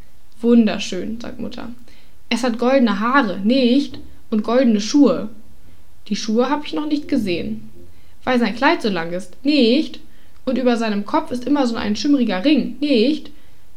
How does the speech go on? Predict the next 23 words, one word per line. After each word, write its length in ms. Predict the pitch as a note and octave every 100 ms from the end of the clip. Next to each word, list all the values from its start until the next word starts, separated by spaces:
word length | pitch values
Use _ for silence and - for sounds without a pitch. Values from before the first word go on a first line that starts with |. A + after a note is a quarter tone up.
| -
Die 100 | B3
Engel 300 | B3+ E4+ C4
sind 160 | A3 -
auch 140 | F#4
vom 180 | - A3+
lieben 220 | G3 F#3
Gott 220 | F3+ F3
geschickt, 400 | - G3 F3+ - - -
nicht?" 600 | D4+ B3 B3 F4 - - - - - - - - - - - - -
"Ja, 340 | G#3+ F3 F3 B3
die 140 | D#4 -
auch." 320 | F#3 - - - - - - - - -
"Und 160 | D#4+
die 100 | C4+
haben 220 | G#3+ G3+
auch 140 | - F4+
so 120 | B3+
schimmrige 460 | B3 G#3+ G3+ G3 F#3
Ringe 220 | F#3+ F#3
über 180 | F#3+ F#3
dem 160 | F#3
Kopf, 320 | - F3 - -
nicht?" 560 | C4+ D#4 B3+ C#4 F4 -